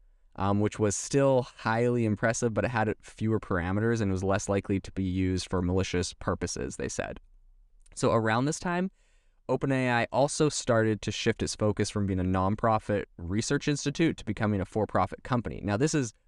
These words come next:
was very controversial for a lot of folks who, right, obviously Elon Musk and other, these other guys who originally seeded this thing with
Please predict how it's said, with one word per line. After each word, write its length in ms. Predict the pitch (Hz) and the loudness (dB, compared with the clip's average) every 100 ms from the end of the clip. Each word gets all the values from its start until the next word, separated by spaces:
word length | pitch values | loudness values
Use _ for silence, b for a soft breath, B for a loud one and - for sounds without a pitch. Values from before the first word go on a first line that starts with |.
| - | -2
was 220 | 110 107 | 2 2
very 340 | 98 92 165 156 | 0 2 2 2
controversial 720 | 147 123 107 107 107 - 104 | 2 -2 0 0 0 0 0
for 460 | - 104 104 101 - | -2 -2 0 0 0
a 60 | |
lot 220 | 90 120 135 | 2 2 2
of 80 | |
folks 380 | - 131 127 - | 2 0 0 -2
who, 240 | - 113 101 _ _ - | -2 -2 -4 _ _ -4
right, 280 | 104 110 - | 2 2 2
obviously 680 | 98 110 110 113 107 98 - _ _ - | 2 2 0 0 0 0 -4 _ _ -4
Elon 300 | 107 110 101 | 0 2 2
Musk 340 | 101 107 104 - | 2 2 0 0
and 100 | 101 | 0
other, 120 | 98 | 0
these 240 | 98 101 | -2 0
other 160 | 101 101 | 2 4
guys 240 | 101 98 | 4 2
who 100 | - | 0
originally 320 | 98 101 101 95 | -2 0 0 -2
seeded 440 | - 117 117 107 | -2 -2 0 0
this 120 | 107 | -2
thing 240 | - 104 104 | 0 2 2
with 160 | 92 | 0